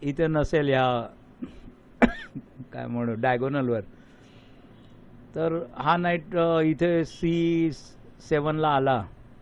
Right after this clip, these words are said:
तर तो राजा आणि हत्तीला फोर्क करतो, म्हणून नाईट या, अ, क्वीन या डायगोनलवरच ठेवली पाहिजे. आणि आपण काय विचार करतो की चला ह्याला मारूया म्हणून क्वीन इकडे आणतो, तर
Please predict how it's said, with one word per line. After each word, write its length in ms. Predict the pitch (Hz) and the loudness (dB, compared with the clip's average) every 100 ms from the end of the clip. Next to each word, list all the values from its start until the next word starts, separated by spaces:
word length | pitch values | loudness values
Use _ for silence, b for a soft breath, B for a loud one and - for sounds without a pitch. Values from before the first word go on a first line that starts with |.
| B B B B - - - | B B B B -20 -20 -4
तर 140 | 143 | -2
तो 300 | 139 165 165 151 | 2 4 4 2
राजा 380 | 151 147 135 156 | 2 2 2 0
आणि 120 | 160 | 2
हत्तीला 360 | 151 123 151 | 0 -2 -2
फोर्क 320 | 143 - 135 117 | -2 0 0 0
करतो, 320 | 131 110 113 | 0 0 0
म्हणून 320 | 120 135 147 | -2 -2 -2
नाईट 320 | 139 147 147 | 0 -2 0
या, 160 | 156 160 | 0 0
अ, 340 | 160 139 131 | 0 0 0
क्वीन 380 | 120 - 156 165 | -2 0 0 2
या 120 | 160 | 0
डायगोनलवरच 1040 | 160 151 139 147 160 156 156 165 180 185 - | 0 0 2 2 2 0 2 4 4 2 0
ठेवली 240 | 156 139 | 0 2
पाहिजे. 340 | 127 113 98 92 - - - - - - - - - | 0 -2 -4 -10 -18 -20 -20 -20 -20 -20 -20 -20 -10
आणि 160 | 120 | -4
आपण 340 | 139 135 170 170 | -2 0 0 2
काय 140 | 175 | 2
विचार 280 | 170 165 160 | 2 2 0
करतो 340 | 151 143 147 | 0 -2 -4
की 120 | 143 | -6
चला 260 | 147 151 147 | -4 0 2
ह्याला 280 | 139 131 143 | 2 2 0
मारूया 420 | 139 127 131 139 | 0 0 2 0
म्हणून 280 | 139 143 143 | 0 -2 -4
क्वीन 380 | 123 - 147 143 | -8 -6 -2 -2
इकडे 260 | 135 127 | -2 -2
आणतो, 360 | 123 110 98 95 - B B B B - | -2 -2 -6 -12 -18 B B B B -20
तर 40 | - | -18